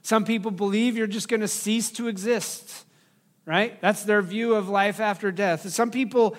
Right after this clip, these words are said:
have varying views and things like that, but what we believe or what people believe about heaven and hell are drastically different. Many people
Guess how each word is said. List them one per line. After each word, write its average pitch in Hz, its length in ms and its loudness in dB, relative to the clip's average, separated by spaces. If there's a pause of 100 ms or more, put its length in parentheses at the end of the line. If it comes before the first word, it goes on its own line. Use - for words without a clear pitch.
(140)
have 214 180 2
varying 240 560 6
views 214 460 -2
and 208 160 -2
things 220 240 2
like 208 160 2
that, 202 320 4
but 214 180 -4
what 240 380 2
we 277 140 0
believe 214 600 2
or 196 60 -2
what 226 220 0
people 240 240 0
believe 214 320 -2
about 190 320 -2
heaven 240 580 -2 (260)
and 190 220 0
hell 185 440 0
are 180 180 -2
drastically 165 880 -4 (720)
different. 143 420 -6
Many 214 240 2
people 214 640 -2